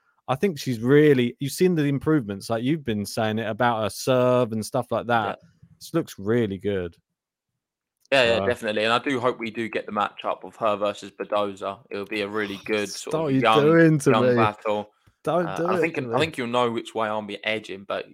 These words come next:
Speaker 1: Same.
Speaker 2: don't know. I'm not sure. I'm really not. It's gonna be a tough one. But going back to the draw, um, yeah, it's important to,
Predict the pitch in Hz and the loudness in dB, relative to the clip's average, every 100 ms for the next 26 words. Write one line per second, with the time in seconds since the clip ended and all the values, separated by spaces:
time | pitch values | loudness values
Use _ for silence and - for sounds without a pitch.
0 | _ - 113 117 101 95 - _ 110 123 | _ -2 2 2 0 -4 -10 _ -6 -2
1 | 104 - 117 101 92 - 101 110 104 101 | 0 4 4 2 0 -8 -4 -2 -2 -4
2 | 101 95 123 107 104 - 110 - 107 107 | -8 -8 -8 -4 -6 -4 -6 0 0 0
3 | - _ _ _ _ 113 113 - _ _ | -6 _ _ _ _ 4 4 4 _ _
4 | _ _ - 110 107 107 - 92 - 123 | _ _ -2 -2 0 -2 -4 -20 -4 2
5 | 127 131 - _ _ _ _ _ _ _ | 2 0 -6 _ _ _ _ _ _ _
6 | _ _ - 104 110 107 110 110 _ - | _ _ -2 2 4 4 0 -8 _ 0
7 | 135 120 113 120 143 113 120 104 135 127 | 8 8 6 0 2 2 0 2 4 4
8 | 120 113 | 2 0